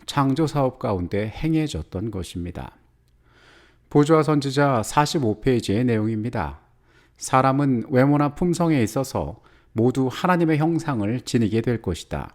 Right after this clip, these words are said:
그리스도만이 아버지의 본체의 형상이시나 사람은 하나님의 모양으로 지음을 받았다.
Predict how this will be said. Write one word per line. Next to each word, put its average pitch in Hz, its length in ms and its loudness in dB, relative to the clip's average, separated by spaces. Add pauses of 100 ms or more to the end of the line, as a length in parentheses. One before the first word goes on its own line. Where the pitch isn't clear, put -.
(600)
그리스도만이 143 640 4
아버지의 135 600 2
본체의 143 520 0
형상이시나 151 960 0 (300)
사람은 120 560 0
하나님의 143 500 2
모양으로 110 540 0
지음을 113 480 -2
받았다. 90 560 -8